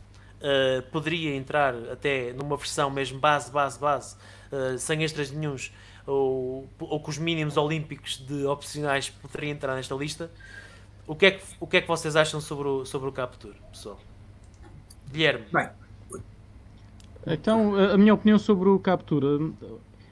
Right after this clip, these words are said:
Speaker 3: é um, é um suv muito bem conseguido nesta sua segunda geração. Eh, é um carro que evoluiu imenso face, face à primeira. Ahm, a-, as, as suas vendas va-, ah, falam,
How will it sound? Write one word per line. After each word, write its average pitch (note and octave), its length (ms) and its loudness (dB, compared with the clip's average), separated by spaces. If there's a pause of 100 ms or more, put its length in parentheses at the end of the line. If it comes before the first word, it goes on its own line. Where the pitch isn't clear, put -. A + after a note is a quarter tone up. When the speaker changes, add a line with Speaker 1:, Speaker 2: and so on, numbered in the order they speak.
(140)
Speaker 3:
é G3+ 120 4
um, A3 360 8 (1160)
é A3 120 2
um A#3 140 10
suv G#3+ 400 6
muito A#3 340 12
bem A3+ 160 8
conseguido G#3 420 4
nesta G3+ 300 2
sua F#3 380 2
segunda E3+ 600 2
geração. D3 760 2
Eh, D#3+ 420 2
é - 20 4
um F3 220 0
carro G3 320 4
que G#3+ 80 6
evoluiu F#3+ 340 8
imenso F3 300 4
face, D#3+ 420 2
face D#3+ 300 0
à D3+ 60 2
primeira. C#3+ 500 0 (420)
Ahm, D3 680 4 (200)
a-, G3 320 4
as, G3 180 4
as G3+ 140 2
suas G3+ 220 4
vendas F3+ 340 4
va-, E3 320 4
ah, D3+ 240 4
falam, D3+ 560 4